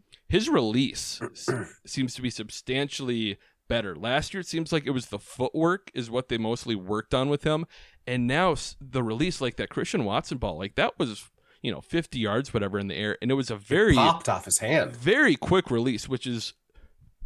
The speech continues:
Speaker 1: kind of the biggest outside of the interceptions, but the biggest inaccuracy issues <laughs> was the slow release that he had. So with that, um, you know, coming to fruition here,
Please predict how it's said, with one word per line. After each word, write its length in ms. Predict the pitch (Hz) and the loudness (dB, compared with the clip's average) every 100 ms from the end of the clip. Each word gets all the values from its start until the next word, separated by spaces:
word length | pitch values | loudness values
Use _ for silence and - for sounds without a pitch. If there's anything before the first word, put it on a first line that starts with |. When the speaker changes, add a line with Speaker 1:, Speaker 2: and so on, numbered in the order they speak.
| - | -4
Speaker 1:
kind 220 | - 196 | 0 2
of 140 | 226 147 | 0 0
the 120 | 123 | -2
biggest 600 | - 139 170 180 147 - _ _ - | 0 -2 2 0 -2 -8 _ _ -8
outside 360 | 123 - 127 | -6 -2 -2
of 80 | 113 | 0
the 140 | 110 107 | -2 -2
interceptions, 800 | 90 - 110 - 135 135 143 - | -4 -4 -4 -2 -2 -2 -6 -10
but 240 | 110 92 - - - | -6 -6 -8 -18 -6
the 80 | 127 | 0
biggest 320 | 165 160 - | 2 2 0
inaccuracy 640 | 120 104 92 - 110 - 110 | -4 -4 -6 -4 -4 -2 -2
issues 420 | 120 131 135 - - - | 0 0 -2 -6 -14 -10
<laughs> 120 | 180 - - - - - _ - | -10 -10 -14 -20 -20 -20 _ 2
was 360 | 156 151 131 - | 4 4 0 -6
the 260 | 127 131 117 | 4 4 4
slow 340 | - 160 170 | 0 4 6
release 360 | 127 110 175 - | 6 4 0 0
that 160 | 117 | -2
he 80 | 98 | -2
had. 180 | 110 80 | -4 -4
So 140 | - | 0
with 260 | 143 123 - | 2 2 0
that, 680 | 127 180 233 233 - - - - | 0 2 2 -2 -10 -16 -16 -6
um, 580 | 120 107 98 90 80 - _ _ _ | -2 -2 -4 -8 -14 -20 _ _ _
you 120 | 127 | -8
know, 160 | 104 - _ _ _ | -8 -10 _ _ _
coming 320 | - 143 117 - | 0 2 0 -4
to 120 | 123 | -8
fruition 480 | 123 120 113 - 110 | -4 -2 -2 -4 -6
here, 300 | 110 98 | -6 -8